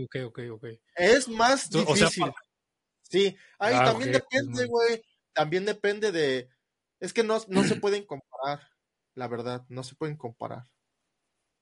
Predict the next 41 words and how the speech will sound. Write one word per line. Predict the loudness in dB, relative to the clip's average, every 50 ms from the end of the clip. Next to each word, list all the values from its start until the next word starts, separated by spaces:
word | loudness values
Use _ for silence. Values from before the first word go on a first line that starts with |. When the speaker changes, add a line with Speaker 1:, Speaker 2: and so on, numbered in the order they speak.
| _ _ _ _ _ _ _ _ _ _ _ _ _ _ _ _ _ _ _ _ -8
Speaker 1:
No, | 0 4 6 8 8
Speaker 2:
Porque, | 8 6 4 2 2
a | 2 4
Speaker 1:
es | 4
Speaker 2:
ver, | 4
Speaker 1:
más | 4 2 2 2
Speaker 2:
haz, | 2 2 2
Speaker 1:
difícil | 2 2 4
Speaker 2:
haz, | 4 4 2
Speaker 1:
el | 0 0 4
Speaker 2:
haz, | 4 4 4 2 0
Speaker 1:
vertical. | -2 -2 0 0 0 0 2
Speaker 2:
haz | 4
las | 2 2 2
suertes, | 2 2 2 2 2 0 -4 -8 -8 -4
haz | -2 -2 0 2
las | 2 0 0
suertes, | 2 2 2 2 2 0 -4 -4 -2
las | 0 2 2 2 0
mismas | -2 -6 -4 -4 -2 -4 -2
suertes | 0 0 0 0 0 -2 -6 -6 -4
que | -2 -2
hacen | -2 -2 -2 -4 -4
en | -2 -2
el | -2 -2 -2 -2
tubo | -2 0 2
horizontal, | 2 0 0 -2 -4 -6 -4 0 0 0 0 -2 -8 _ -20 -20 _ _ -6
hazlas | -4 -4 -2 -2 -4 -4 -4
en | -6 -6 -6
el | -6 -6
tubo | -4 -2 0 0
vertical, | 2 0 0 -2 -6 -8 -4 -2 -2 -2 -2
quiero | -4 -2 0 0 2
ver | 0 -2 -4
cómo | -4 -6 -6 -6 -6
te | -6 -8 -10
<laughs> | -12 -8 -4
caes, | -2 -2 -2 -2 -4 -8 -8
güey. | -4 -4 -4 -4 -4 -10 -16 _
Speaker 1:
<laughs> | _ _ _ _ _ _ _ _ _ _ _ _ _ _ _ _ _ _ _ _ _ -20 -20 -20 -20 -18 -10 -8 -6 0 4
Pues, | 4 4 4